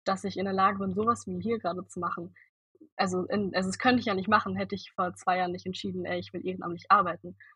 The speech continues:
Und, ähm, ja, es hat mir einfach gezeigt, was alles möglich ist. Und wenn man sich mit den Leuten vernetzt und mit Leuten zusammenarbeitet, kann man einfach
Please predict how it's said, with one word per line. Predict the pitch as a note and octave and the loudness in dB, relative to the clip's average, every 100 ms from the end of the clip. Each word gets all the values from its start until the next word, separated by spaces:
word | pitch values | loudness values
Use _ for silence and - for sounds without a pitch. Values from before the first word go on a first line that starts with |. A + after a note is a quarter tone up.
| _ - | _ -8
Und, | F3+ F3+ F3 - | -4 -4 -6 -8
ähm, | F3+ E3+ E3+ E3+ C#4 | -8 -6 -8 -10 -10
ja, | F#3 F#3 F#3+ | 0 0 0
es | - G3 | -4 -4
hat | F#3+ | -2
mir | F3+ | -4
einfach | F3+ F#3 - | -4 -6 -8
gezeigt, | F3 - G3 F#3+ - _ _ _ | -12 -2 0 0 -4 _ _ _
was | G#3 - | 0 2
alles | - F#3 - | 0 0 -2
möglich | G3+ G#3 F#3+ - | -4 -4 -8 -8
ist. | F3 | -10
Und | F#3 F3+ - | -10 -10 -6
wenn | F#3 | -4
man | F#3 | -2
sich | F#3 F#3+ | -4 -4
mit | F#3+ F#3+ | -6 -4
den | |
Leuten | F3+ F#3 G3 | -4 -4 -6
vernetzt | - G3 G#3+ _ | -6 -4 -4 _
und | F#3+ | -8
mit | F#3 | -4
Leuten | F3+ F#3 F#3+ | -4 -6 -6
zusammenarbeitet, | F#3+ F3+ F#3+ F#3+ F3+ - - | -4 0 2 4 2 -4 -10
kann | F#3 F#3 | -6 -6
man | F#3 | -6
einfach | F3+ F#3 - | -6 -6 -10